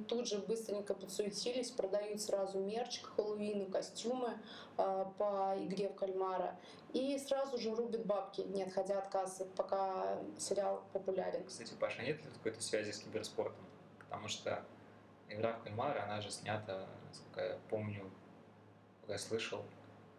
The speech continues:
Speaker 2: по мотивам какой-то компьютерной игры. Точнее, по мотивам, а,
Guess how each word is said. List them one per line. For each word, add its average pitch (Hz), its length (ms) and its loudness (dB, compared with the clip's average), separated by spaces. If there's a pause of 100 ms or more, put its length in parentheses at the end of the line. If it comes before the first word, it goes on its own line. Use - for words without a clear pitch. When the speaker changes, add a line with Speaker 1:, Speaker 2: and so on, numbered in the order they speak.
(180)
Speaker 2:
по 110 100 6
мотивам 107 440 0
какой-то - 200 -10
компьютерной 104 460 -6
игры. 101 220 -6 (2250)
Точнее, 107 520 0 (100)
по 110 60 -2
мотивам, 104 520 -2 (140)
а, 107 120 -10